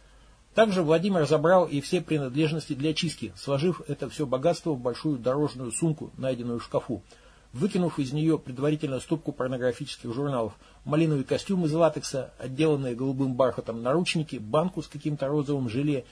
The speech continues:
и набор разнообразных разноцветных дилдо, гуттаперчевых членов. А вот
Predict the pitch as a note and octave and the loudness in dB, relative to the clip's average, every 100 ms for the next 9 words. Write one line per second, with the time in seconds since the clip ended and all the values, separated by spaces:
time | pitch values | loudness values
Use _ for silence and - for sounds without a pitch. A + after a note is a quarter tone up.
0 | - - - C#3 D#3+ D#3 E3+ D3+ B2+ B2+ | -20 -16 -6 -2 0 0 0 0 -2 -2
1 | C#3 C3 C#3+ D3+ C3+ G#2+ A#2+ - B2 C#3+ | 0 0 2 0 0 -6 -6 -6 -6 -6
2 | C#3 B2+ A2+ C3 A#2+ G2+ - _ _ A2 | -6 -6 -2 0 0 -4 -10 _ _ -10
3 | A#2+ - D#3 A#2 G2 A2+ G#2 C#3 A#2 G#2 | -6 -4 -2 -4 -6 -8 -8 -6 -6 -6
4 | - _ _ _ _ - - - - - | -12 _ _ _ _ -20 -20 -20 -20 -20
5 | - - - - - - - - F3+ | -20 -20 -20 -20 -20 -20 -4 2 2